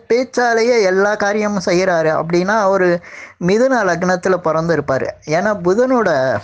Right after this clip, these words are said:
மொத்த, ஆ, திறமைகளும் கொண்டவரா இந்த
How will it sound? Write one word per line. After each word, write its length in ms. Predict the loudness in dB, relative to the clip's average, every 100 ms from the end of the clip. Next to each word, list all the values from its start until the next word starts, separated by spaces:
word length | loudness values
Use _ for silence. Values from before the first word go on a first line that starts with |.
| -10 _ _ _ _ _ _ -20 -8
மொத்த, 520 | -2 -2 -2 -2 0 2 2 0 0 -4 -10 -20 -20 -20 -20 _ _ _
ஆ, 320 | -2 0 0
திறமைகளும் 880 | -2 -2 0 2 2 2 2 2 0
கொண்டவரா 500 | 0 0 0 2 2
இந்த 580 | 0 0 0 2 2 0